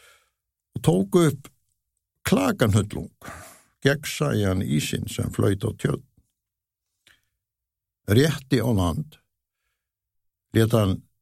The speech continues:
finna snertinguna. Sú mynd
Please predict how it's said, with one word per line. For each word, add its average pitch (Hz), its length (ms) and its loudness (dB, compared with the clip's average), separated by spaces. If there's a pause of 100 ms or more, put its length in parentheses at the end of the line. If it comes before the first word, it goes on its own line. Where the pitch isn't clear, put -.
(680)
finna 156 460 2
snertinguna. - 880 -4 (1400)
Sú 240 240 2
mynd 160 380 2